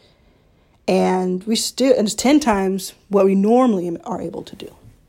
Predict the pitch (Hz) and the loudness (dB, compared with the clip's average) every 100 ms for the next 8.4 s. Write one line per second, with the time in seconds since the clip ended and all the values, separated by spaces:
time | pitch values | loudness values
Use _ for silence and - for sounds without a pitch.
0 | _ _ _ _ _ 190 196 226 - 202 | _ _ _ _ _ 0 2 0 0 0
1 | 202 240 220 254 202 196 170 165 - - | 2 2 4 2 2 0 0 0 -4 -6
2 | 165 - - - - - - - - 196 | -8 -8 -6 -2 -2 -2 -14 -14 -2 0
3 | 190 175 180 185 180 185 175 - 208 180 | 2 2 2 0 -2 -4 -4 0 0 0
4 | 175 _ - - - 185 185 175 - 214 | -6 _ -20 -10 -6 -4 -4 -6 -6 -10
5 | 208 - - - - - - - - - | -10 -14 -18 -20 -20 -20 -20 -20 -20 -20
6 | _ _ _ _ _ 330 330 190 190 - | _ _ _ _ _ 6 6 6 2 0
7 | 330 320 269 285 226 208 - - 214 233 | 4 4 4 6 6 4 -2 -8 -4 0
8 | 262 403 233 - | 2 2 0 -8